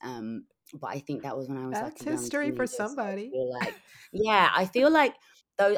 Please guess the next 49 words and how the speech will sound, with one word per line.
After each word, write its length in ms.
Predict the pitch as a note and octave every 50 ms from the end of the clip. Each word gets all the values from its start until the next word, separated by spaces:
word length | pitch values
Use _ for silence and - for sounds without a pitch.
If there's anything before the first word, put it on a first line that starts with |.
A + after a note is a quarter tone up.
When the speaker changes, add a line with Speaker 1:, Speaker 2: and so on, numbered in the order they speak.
| -
Speaker 1:
uh, 80 | - - - _ _ -
do 80 | -
you 40 | F#3
remember 200 | F#3+ G#3 G#3+ A#3+
those 160 | A#3+ A#3 A3+
blow-up 460 | A3+ - G3 G3+ G#3+ A3+ A3+ G#3+ - -
chairs? 600 | - G#3 G3+ G#3 A3+ C4+ D4 D#4 D#4 - - _ _ -
Speaker 2:
Yes. 720 | F#3+ F#3 - - B3+ B3 - - D4+ C4+ - - - - -
<laughs> 60 | - D#4+ - - - - _ - -
Speaker 1:
Yeah, 240 | F#4+ C4 A#3+ G#3+ F#3 E3 E3+ C#4
they're, 80 | - G#3
like, 180 | G#3 G3+ G3 - C#4 -
the 140 | G#3 B3+ -
big, 180 | A#3+ A#3+ - - - - - G#3
I 40 | G#3+
had 240 | A3+ A3+ A3 G#3+
a 20 | G#3
green 400 | F#3 - G3+ A3 A3 G#3+ G#3 G3
one, 400 | E3+ D#3 C#3+ C3+ B2+ C3 C3 A#2+ _ - A3 - - - - -
and 100 | G#3 G#3
I 60 | G#3+
wanted 300 | A3 A3 A3+ G#3+ G#3 G3
it 100 | E3+ -
so 240 | - - G#3 G3 F#3+
bad 300 | F#3 F3 E3+ E3 D#3 D#3+
for 140 | - E3 E3
so, 400 | D#3+ - - - F#3+ F3+ F3+ F3+
so 240 | F3 - F3 E3 D#3+
long, 420 | D#3+ E3+ E3+ D#3+ C#3 C3+ C3+ C3+ -
and 160 | C3 D#3+ F3+ F#3
then 80 | F#3+ G3
I 80 | G#3
realized 400 | G3+ G3 G3+ G3 F#3+ G3 F#3 F#3
that 160 | - F3+ -
it 140 | E3+ E3 -
just, 320 | - A3 G3+ G3 F#3 - -
I 60 | - F3
mean, 140 | F3 E3+
my 80 | E3+ E3+
mum 220 | E3+ F3+ F#3 F#3
bought 180 | D#3+ D#3+ D#3+ A#2+
it 100 | A#2+ -
for 80 | - C#3
me, 160 | C3 B2+ B2+
bless 300 | - C#3+ C#3 C#3 - -
her, 240 | C#3 B2+ B2+ B2+ -
thank 300 | - D#3 D#3 D#3 D3+ D#3
you, 140 | C#3 B2 A#2+ B2+
Mum, 360 | B2+ B2+ A#2+ A#2 A#2+ C#3